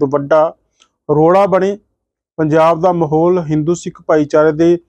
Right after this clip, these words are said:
ਜਿਹੜੀ ਏਕਤਾ, ਉਹਦੇ ਉੱਪਰ ਭਾਰੂ ਪੈਂਦਾ ਹੋਇਆ ਦਿਖਾਈ ਦਿੱਤਾ। ਪਰ ਪੰਜਾਬੀ ਜਿਹੜੇ ਹੈਗੇ ਨੇ, ਅੱਜ ਵੀ ਉਸੇ ਤਰ੍ਹਾਂ ਹੀ ਇੱਕ ਦੂਸਰੇ ਨਾਲ ਵਰਤਦੇ ਨੇ।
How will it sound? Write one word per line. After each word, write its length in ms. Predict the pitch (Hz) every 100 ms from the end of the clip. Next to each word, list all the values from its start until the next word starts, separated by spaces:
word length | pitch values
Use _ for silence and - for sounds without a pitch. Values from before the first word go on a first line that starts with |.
| _ _ _
ਜਿਹੜੀ 180 | - 156
ਏਕਤਾ, 380 | 180 165 156 175
ਉਹਦੇ 240 | 170 160
ਉੱਪਰ 240 | 175 - 180
ਭਾਰੂ 340 | 175 156 151
ਪੈਂਦਾ 280 | 151 165 170
ਹੋਇਆ 160 | 170 170
ਦਿਖਾਈ 320 | 170 160 160
ਦਿੱਤਾ। 360 | 156 - 170 - _ _ _ _ _ _ _ -
ਪਰ 160 | 165 185
ਪੰਜਾਬੀ 560 | 180 156 156 156 170
ਜਿਹੜੇ 260 | 160 165 170
ਹੈਗੇ 200 | 160 156
ਨੇ, 120 | 170 160
ਅੱਜ 160 | 147 147
ਵੀ 240 | 147 147 - -
ਉਸੇ 300 | 151 - 180
ਤਰ੍ਹਾਂ 280 | 170 147 143
ਹੀ 180 | 151
ਇੱਕ 140 | 151 156
ਦੂਸਰੇ 360 | 143 139 143
ਨਾਲ 160 | 143 143
ਵਰਤਦੇ 440 | 139 139 - 147
ਨੇ। 180 | 147 165